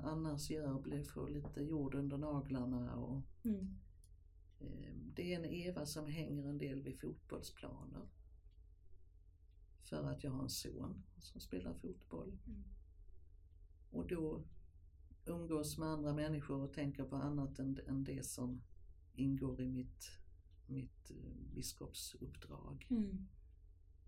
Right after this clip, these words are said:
Speaker 1: Läser en hel del. Inte så mycket som jag skulle vilja. Jag blir en sån här sommarläsare som stormläser då.
Speaker 2: Vad läser du då, då?
Speaker 1: Ja, just nu läser jag blandat deckare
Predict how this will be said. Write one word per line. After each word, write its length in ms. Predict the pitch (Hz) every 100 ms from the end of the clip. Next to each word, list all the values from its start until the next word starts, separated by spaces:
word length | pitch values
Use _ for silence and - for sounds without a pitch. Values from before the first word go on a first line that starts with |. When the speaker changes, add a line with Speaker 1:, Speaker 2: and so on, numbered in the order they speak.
| - - -
Speaker 1:
Läser 640 | - 220 - - - 175
en 120 | 196 185
hel 220 | 185 -
del. 280 | - - - - - - - - - - - -
Inte 340 | 175 180 -
så 140 | 165 160
mycket 260 | 160 160
som 140 | - 147
jag 120 | 139
skulle 260 | - 139 131
vilja. 500 | 139 165 135 - 143
Jag 140 | 151
blir 100 | -
en 100 | 151
sån 160 | - 147
här 180 | 147 139 - - - - - - - - -
sommarläsare 1500 | - - 165 160 170 156 123 120 113 147 208 120 - 117 117
som 220 | 117 123
stormläser 1400 | 139 - - 139 147 170 180 139 113 175 160 - - 98
då. 240 | - 117 113 - - - - -
Speaker 2:
Vad 200 | 196 202
läser 400 | 151 - - 156
du 140 | 156
då, 220 | 156 151 156
då? 180 | 175 214 - - - - - -
Speaker 1:
Ja, 80 | 151 147
just 300 | - - -
nu 280 | 147 247 302
läser 460 | 277 247 - -
jag 560 | 220 214 202 202 175 147
blandat 920 | - - - 190 202 202 151 156 - -
deckare 840 | 160 185 - - 123 117 143